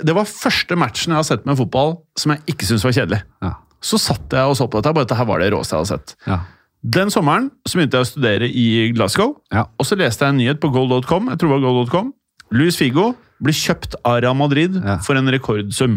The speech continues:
Speaker 2: Ja.
Speaker 1: seksti millioner, nei, førti millioner euro.
Speaker 2: En av de få overgangene mellom de to klubbene, eller?
Speaker 1: Ja,
Speaker 2: Ja.
Speaker 1: en av de få, ja.
Speaker 2: Ja.
Speaker 1: Eh, og så gikk han til Real Madrid, og jeg likte Figo,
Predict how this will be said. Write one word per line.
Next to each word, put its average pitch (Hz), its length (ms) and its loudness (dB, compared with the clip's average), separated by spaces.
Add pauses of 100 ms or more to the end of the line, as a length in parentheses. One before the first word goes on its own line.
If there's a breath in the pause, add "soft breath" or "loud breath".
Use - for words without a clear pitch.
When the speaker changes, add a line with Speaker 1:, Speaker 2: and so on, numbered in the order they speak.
Speaker 2:
Ja. - 80 -6
Speaker 1:
seksti 131 240 0
millioner, 117 240 0
nei, 127 180 2
førti 117 220 -4
millioner 107 240 0
euro. - 180 -4
Speaker 2:
En 120 140 2
av 123 80 4
de 127 80 2
få 110 220 0 (240)
overgangene 82 360 0
mellom 90 220 0
de 85 80 -2
to 87 160 -6
klubbene, 90 320 -2
eller? - 60 -2
Speaker 1:
Ja, 156 140 0 (220)
Speaker 2:
Ja. 107 180 -2
Speaker 1:
en 123 60 2
av 120 100 2
de 131 60 2
få, 110 200 -2
ja. 143 100 2 (180)
Speaker 2:
Ja. 98 140 -6 (160)
Speaker 1:
Eh, 127 840 0 (100)
og 202 80 0
så - 80 -2
gikk 196 160 0
han 160 40 0
til 160 120 2
Real 147 80 2
Madrid, 175 320 0 (420)
og 135 100 2
jeg 147 220 2
likte 147 300 -4
Figo, 156 380 2